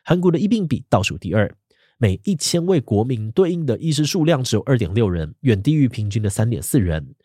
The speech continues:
甚至呢，在近年还有偏乡医院呢，因为缺医师而暂停儿科治疗好几个月。那也是因为人手不足，所以韩国医师，尤其是年轻的实习住院医师过劳的情况也很普遍。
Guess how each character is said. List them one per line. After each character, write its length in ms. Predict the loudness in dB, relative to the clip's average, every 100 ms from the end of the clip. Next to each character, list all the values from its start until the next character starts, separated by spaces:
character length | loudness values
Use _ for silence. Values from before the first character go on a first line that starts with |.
| _ _ -4
甚 140 | -2
至 160 | 0 2
呢， 140 | 2
在 100 | 2
近 220 | 0 -2 0
年 200 | -2 -2
还 160 | 0
有 120 | 0
偏 280 | 0 0 0
乡 200 | 2 -2
医 140 | 0 0
院 260 | 2 0
呢， 160 | 0 -2
因 80 | 0
为 100 | 0
缺 240 | 0 0
医 200 | 0 -2
师 200 | -2 -2 -2
而 100 | -2
暂 220 | 0 -2
停 160 | -4 -6
儿 140 | -4
科 160 | 0 0
治 160 | 2
疗 140 | 2 2
好 160 | 0
几 100 | -4
个 100 | -6 -2
月。 260 | 0 0 -6 _ _ _ _ _ _
那 120 | 2
也 120 | 2
是 140 | 2 0
因 80 |
为 140 | 4 4
人 140 | 4
手 140 | 2 0
不 100 | 0
足， 300 | 0 0 -2 _ -4
所 100 | -2
以 60 |
韩 200 | 0 -2
国 200 | 2 2
医 160 | 0 -2
师， 240 | 0 -2
尤 180 | 0 0
其 100 | 2
是 140 | 2 0
年 240 | 2 0
轻 160 | 0 0
的 100 | 0
实 220 | 2 0
习 160 | 2
住 220 | 0 0 0
院 100 | 0
医 160 | -2
师 260 | 2 2 2
过 160 | 2 2
劳 120 | 0
的 60 | -4
情 220 | -8 -2
况 240 | 0 2
也 100 | -2
很 100 | -8
普 120 | -10
遍。 260 | -2 0 0